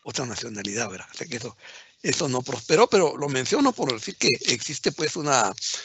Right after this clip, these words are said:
una inquietud, ¿verdad?, de mayor reconocimiento a, a, a los derechos de los pueblos indígenas. Pero ahora vamos a ver otro, otra faceta del tema que nos ocupa, que es, eh, qué dice nuestra legislación sobre ciudadanía.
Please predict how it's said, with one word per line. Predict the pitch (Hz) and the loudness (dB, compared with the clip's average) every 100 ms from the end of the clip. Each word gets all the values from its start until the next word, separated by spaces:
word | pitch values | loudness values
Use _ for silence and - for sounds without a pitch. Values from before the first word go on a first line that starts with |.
| - | -2
una | 151 156 | 0 0
inquietud, | 127 123 113 151 139 | 0 -2 -4 -8 -6
¿verdad?, | 110 127 | -4 -4
de | 127 | -4
mayor | 117 139 | -6 -8
reconocimiento | 139 123 117 - 110 113 135 131 135 _ _ _ _ _ _ - | -10 -10 -12 -10 -10 -10 -10 -10 -14 _ _ _ _ _ _ -12
a, | 113 95 - _ _ _ _ _ _ - | -12 -12 -16 _ _ _ _ _ _ -10
a, | - 196 190 127 _ - | -10 -8 -12 -14 _ -8
a | 127 | -6
los | 113 | -4
derechos | 117 143 185 | -4 -2 -2
de | 131 | -4
los | 110 | -6
pueblos | - 131 123 | -6 -4 -4
indígenas. | 120 110 110 92 - - - - - - - - _ _ _ _ - | -4 -2 0 -2 -8 -14 -16 -20 -20 -20 -20 -20 _ _ _ _ -8
Pero | - 170 | 2 6
ahora | 196 247 247 | 8 10 8
vamos | 233 226 175 | 6 4 4
a | |
ver | 160 190 | 4 4
otro, | 202 196 175 - _ _ - - _ _ - - - _ - | 2 2 0 0 _ _ -20 -20 _ _ -8 -8 -8 _ -10
otra | - 190 | 2 4
faceta | 160 131 180 175 160 | 4 4 4 6 6
del | 117 117 - | 6 0 -4
tema | 170 156 | 0 2
que | 151 117 | 2 0
nos | 113 | -4
ocupa, | 165 262 226 160 | -4 -4 2 2
que | 120 131 | 6 4
es, | - 160 | 4 -2
eh, | 113 - _ _ _ _ _ _ _ _ _ _ _ - | -4 -4 _ _ _ _ _ _ _ _ _ _ _ -6
qué | 170 | 0
dice | 226 - 208 | 0 2 2
nuestra | 147 123 - | 2 -2 -4
legislación | 127 - 135 113 185 208 | -2 0 0 0 -2 -4
sobre | 180 139 | -4 -6
ciudadanía. | - 123 107 107 180 185 87 | -8 -6 -4 0 6 8 6